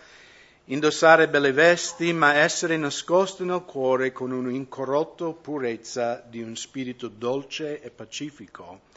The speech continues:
te-, che è di gran valore davanti a Dio.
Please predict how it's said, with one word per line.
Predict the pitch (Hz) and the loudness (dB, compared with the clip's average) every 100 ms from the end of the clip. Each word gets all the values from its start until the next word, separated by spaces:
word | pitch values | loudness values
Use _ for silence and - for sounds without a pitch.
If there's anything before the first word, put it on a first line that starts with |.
| _ _ _ _ | _ _ _ _
te-, | - 123 127 135 _ _ _ _ | -6 -4 -4 -6 _ _ _ _
che | 147 156 165 | -2 2 2
è | 156 | 2
di | 147 123 | -2 -6
gran | 127 139 160 170 | -2 0 0 -4
valore | 151 127 120 117 | -4 -4 -2 -4
davanti | 117 117 117 123 | -6 -8 -8 -10
a | 110 | -10
Dio. | 117 160 101 | -10 -10 -10